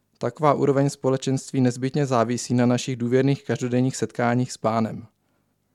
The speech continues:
Ježíš nám zanechal příklad života plného modlitby a učí nás: "Když se modlíš, vejdi do svého pokojíku, zavři za sebou dveře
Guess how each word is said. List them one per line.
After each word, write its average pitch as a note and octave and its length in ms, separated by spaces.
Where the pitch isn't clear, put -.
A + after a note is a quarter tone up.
Ježíš C3 280
nám D3+ 200
zanechal C3+ 380
příklad C3+ 360
života B2+ 380
plného C3 340
modlitby A#2+ 640
a - 100
učí - 300
nás: A2 380
"Když B2 180
se B2 120
modlíš, C#3+ 600
vejdi B2 300
do B2+ 120
svého C3 340
pokojíku, A2+ 640
zavři B2 380
za C3 80
sebou C3+ 340
dveře B2 440